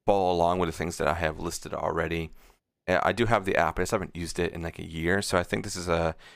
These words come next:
a good time to go back and just add things to there. So if anybody is, you know, trying to come on to Screambox, if you're already on Screambox and want a bunch of movies to watch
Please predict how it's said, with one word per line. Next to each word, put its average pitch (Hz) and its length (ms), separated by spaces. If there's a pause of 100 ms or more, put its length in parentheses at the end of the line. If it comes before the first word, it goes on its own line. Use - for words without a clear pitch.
a 101 80
good 101 200
time 95 280
to 85 80
go 92 160
back 85 540 (600)
and 104 60
just 98 220
add 98 260
things 85 240
to - 140
there. 82 280
So - 180
if 80 120
anybody 85 360
is, 80 440
you 85 60
know, 80 100
trying 80 320
to 80 440
come - 140
on 80 100
to 82 40
Screambox, 107 540
if - 100
you're 87 100
already 85 160
on 82 140
Screambox 85 720 (500)
and 87 120
want 85 160
a 78 40
bunch 82 260
of 80 60
movies 80 280
to - 100
watch - 540